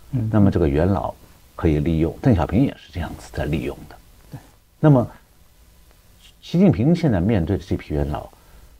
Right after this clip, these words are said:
Speaker 2: 我们当然无法知道他们每个人心里想什么，但你感觉上讲，你认为说他们会认同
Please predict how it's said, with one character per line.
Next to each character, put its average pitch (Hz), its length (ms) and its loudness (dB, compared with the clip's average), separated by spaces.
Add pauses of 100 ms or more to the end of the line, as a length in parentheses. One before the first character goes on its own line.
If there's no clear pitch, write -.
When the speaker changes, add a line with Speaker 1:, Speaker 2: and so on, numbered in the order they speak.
(140)
Speaker 2:
我 92 120 0
们 95 120 2
当 120 140 0
然 113 220 0 (340)
无 85 180 -2
法 71 220 -4
知 101 160 0
道 95 120 2
他 80 80 0
们 90 120 4
每 82 200 -2
个 92 100 0
人 76 100 2
心 107 220 -2
里 110 60 2
想 - 320 -8
什 - 220 -20
么， 98 200 -6 (260)
但 156 160 6
你 87 120 4
感 69 260 -4
觉 78 180 -2
上 135 200 4
讲， - 480 -8 (100)
你 80 140 0
认 147 220 4
为 85 100 0
说 85 160 -6
他 98 160 -2
们 107 120 0
会 107 200 2
认 107 300 2
同 82 340 -10